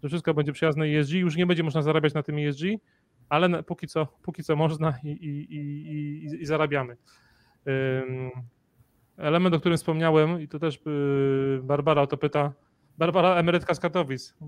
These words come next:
czyli Barburka, węgiel. Y, Polska to, no właśnie, Polska to węgiel, czy w ogóle można to mówić o inwestowaniu E S G?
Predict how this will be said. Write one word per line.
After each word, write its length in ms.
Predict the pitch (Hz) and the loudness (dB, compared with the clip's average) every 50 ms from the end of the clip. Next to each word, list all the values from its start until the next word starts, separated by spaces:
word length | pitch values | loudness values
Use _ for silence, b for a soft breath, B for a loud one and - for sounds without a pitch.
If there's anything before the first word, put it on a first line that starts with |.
| 147 139 | -16 -14
czyli 200 | - - 143 143 127 113 147 143 147 | -12 -8 -8 -6 -6 -8 -6 -4 -2
Barburka, 460 | 151 147 143 175 175 165 156 147 139 | -2 -2 0 0 -2 -2 0 0 0
węgiel. 380 | 143 160 156 151 147 139 135 - b b b b b b b b b 147 143 139 139 139 | 0 0 0 0 0 -2 -2 -4 b b b b b b b b b -2 0 2 0 2
Y, 40 | 135 | 2
Polska 320 | - 196 185 - 185 175 | 2 2 4 4 2 4
to, 140 | 180 175 170 - _ _ _ _ _ _ - | 4 4 2 2 _ _ _ _ _ _ -2
no 140 | 180 180 170 | 0 2 4
właśnie, 260 | 175 151 - - 135 | 4 2 2 2 0
Polska 260 | - 196 170 - 170 | 0 2 2 2 2
to 140 | - 170 151 | 4 4 4
węgiel, 320 | 180 196 196 190 190 180 | 4 4 4 4 2 2
czy 120 | - - 165 | 2 0 0
w 60 | 170 | 2
ogóle 240 | 185 180 185 180 170 | 4 4 4 4 4
można 240 | 170 156 165 165 | 2 0 0 -2
to 60 | 147 165 | -2 -2
mówić 260 | 170 165 165 151 165 | -2 -2 -2 -2 0
o 80 | 160 | 0
inwestowaniu 500 | 156 156 151 - 160 147 160 160 156 151 | -2 -2 -2 -2 -2 0 0 0 0 0
E 80 | 143 147 | 0 0
S 140 | 143 135 143 | -2 -2 -2
G? 180 | 180 190 196 | -2 -2 -2